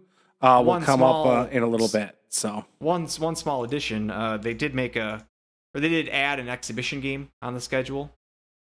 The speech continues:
Speaker 2: Um,
Speaker 1: Oh, that's
Speaker 2: interesting
Speaker 1: right. I
Speaker 2: that
Speaker 1: forgot
Speaker 2: it's
Speaker 1: about that.
Speaker 2: in the middle of the season, so it's, it gen-, you know, typically in the past when they've done an exhibition game, it's been,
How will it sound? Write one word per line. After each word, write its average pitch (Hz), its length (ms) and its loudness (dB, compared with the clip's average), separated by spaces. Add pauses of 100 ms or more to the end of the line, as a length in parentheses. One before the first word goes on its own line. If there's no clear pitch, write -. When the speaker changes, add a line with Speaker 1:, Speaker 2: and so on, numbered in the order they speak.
(120)
Speaker 2:
Um, 113 340 -4
Speaker 1:
Oh, 233 200 8
that's 135 40 0
Speaker 2:
interesting 151 380 0
Speaker 1:
right. 135 40 0
I - 20 2
Speaker 2:
that 123 80 2
Speaker 1:
forgot 127 160 2
Speaker 2:
it's - 120 -6
Speaker 1:
about - 200 -20
that. - 60 -20 (260)
Speaker 2:
in 147 100 2
the 131 80 2
middle 147 380 2
of 107 80 -6
the 107 80 -10
season, 104 560 -8
so 110 400 -2
it's, - 460 -6
it 110 200 -12
gen-, 123 300 -4
you 113 80 -4
know, 101 80 -8
typically 135 400 -4
in 107 80 -4
the 104 40 -8
past 120 360 -4
when 101 100 -12
they've 101 140 -10
done 107 160 -8
an 101 100 -12
exhibition 104 480 -10
game, 101 300 -12 (760)
it's 147 200 -2
been, 120 580 -4